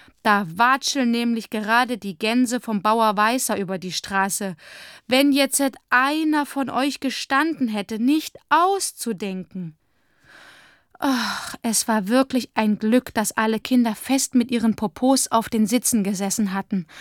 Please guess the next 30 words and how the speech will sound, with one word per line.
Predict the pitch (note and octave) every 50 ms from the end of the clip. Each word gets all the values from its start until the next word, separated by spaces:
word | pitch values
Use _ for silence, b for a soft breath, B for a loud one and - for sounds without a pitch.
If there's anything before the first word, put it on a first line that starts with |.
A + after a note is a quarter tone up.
| B B B B B
Sonst | B - A#3+ G#3+ - - A3
wäre | B3+ B3+ B3+ B3
bestimmt | G#3 A3 B3 A#3 - - - - - C#4+ D4 D4 C#4+ C4 - -
ein | B3+ A#3 A#3 A#3+
Unglück | - B3+ B3 A#3+ A3 G3+ G3 F#3+ -
passiert. | - G3+ F#3+ - - G#3 G3 F#3+ F#3 F#3 - - _ _ _ b b b b b b b b b b b b b b b _ -
Aber | - A3 - G#3+
jetzt | G#3+ F#3 G3 C4 D4 - - - -
sind | - A3 G#3 F3+
wir | A3+ A3+
natürlich | G#3+ G3+ - - B3 B3+ A#3+ A3+ - -
alle | A3+ A3+ A3 G3 -
aufgesprungen | G#3+ A3 B3 - - C#4 C4 - - - - C#4 D4+ F4 F4 B B B B B B B
und | - G#3+ G#3 G#3+
haben | G#3+ B3 C4+ - C4
aus | - - A#3 A#3+
den | - D4 C#4
Fenstern | - - D#4 F4+ G4+ - - G#3+ G3
geschaut, | F3+ G#3 G3 - - G#3+ A#3 C#4+ C#4+ - B B B B B B B
weil | - G#3+ A#3 G#3
wir | B3+
die | G#3+ A#3+ B3 G#3
Gänse | A#3+ A#3 C4 C#4 C4+ - -
auch | - F#4 A4 A4+ -
sehen | - - A#3 G3+ F#3+ F#3 D#3+
wollten. | G3 F#3 F#3 F3+ F3+ - F#3 E3+ D#3 D3+ _ _ _ _ _ _ _ _ b b b b b b b b b b
Sieben | - - - G#3+ C#4 E4+ A4 A#4 - - G#4 G4+ G4+ F#4
große | - B3+ A#3+ B3+ C#4+ D#4 E4 E4 - - D4+ C4+
graue | - A3+ A3 A3+ B3+ C4 C4 B3+
Gänse | G3 - G3+ G3+ G3+ G3+ F3+ E3+ F#3 F3 D#3